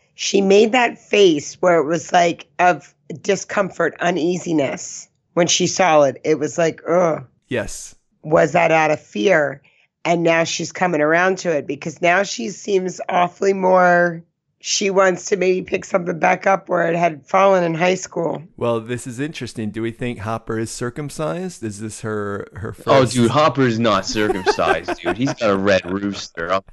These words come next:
Speaker 3: for sure, man. He's, Hopper's definitely not circumcised, man. He's got a turtleneck. <laughs>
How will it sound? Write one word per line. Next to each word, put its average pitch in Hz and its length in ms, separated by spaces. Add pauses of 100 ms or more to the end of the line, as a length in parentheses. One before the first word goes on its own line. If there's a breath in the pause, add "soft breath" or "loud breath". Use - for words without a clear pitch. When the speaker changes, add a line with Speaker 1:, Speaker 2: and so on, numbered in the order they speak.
Speaker 3:
for 87 100
sure, 101 280 (100)
man. 87 180
He's, 120 120 (140)
Hopper's 95 580
definitely 95 420
not 69 300
circumcised, 82 840
man. 85 200
He's 98 200
got 90 160
a 85 40
turtleneck. 82 800 (140)
<laughs> - 80